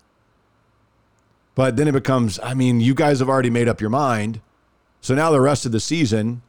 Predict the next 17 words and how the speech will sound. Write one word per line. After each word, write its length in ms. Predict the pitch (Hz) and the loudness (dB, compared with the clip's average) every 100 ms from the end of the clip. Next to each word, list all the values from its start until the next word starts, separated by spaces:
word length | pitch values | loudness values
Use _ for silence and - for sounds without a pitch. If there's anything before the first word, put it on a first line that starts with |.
| _ _ _ _ _ | _ _ _ _ _
if 120 | 113 | -2
Alabama 480 | 135 156 151 147 156 | 0 2 2 2 2
makes 220 | 131 120 | 0 0
a 40 | 107 | -2
Final 300 | - 127 110 | -2 -2 -2
Four 240 | 131 156 | 0 2
run, 220 | 120 117 | 2 0
which 160 | 123 - | -2 0
they 120 | 131 | 2
are 220 | 143 127 | 2 2
a, 80 | 120 | 2
they 180 | 98 120 | 2 2
are 220 | 143 123 | 2 2
a 60 | 110 | 0
team 260 | - 123 | 0 0
that 180 | 107 104 | 0 -4
legitimately 960 | 107 110 117 117 285 147 117 98 90 123 | -8 -4 -4 0 0 0 -2 -2 -4 -6